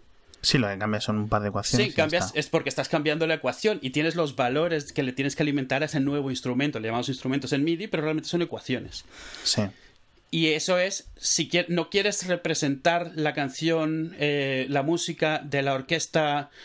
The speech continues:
Speaker 2: Sinfónica de Nueva York dirigida por Von Karajan, sino quieres representar la canción tal cual, ¿vale?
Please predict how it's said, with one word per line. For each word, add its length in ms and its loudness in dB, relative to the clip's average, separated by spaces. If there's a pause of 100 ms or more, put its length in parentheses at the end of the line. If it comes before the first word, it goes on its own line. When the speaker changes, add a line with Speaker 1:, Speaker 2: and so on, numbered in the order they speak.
(120)
Speaker 2:
Sinfónica 800 2
de 120 0
Nueva 240 0
York 260 0
dirigida 500 0
por 160 0
Von 180 0
Karajan, 460 0
sino 300 0
quieres 420 -2
representar 680 0
la 220 0
canción 680 -2
tal 180 0
cual, 220 0 (340)
¿vale? 300 -4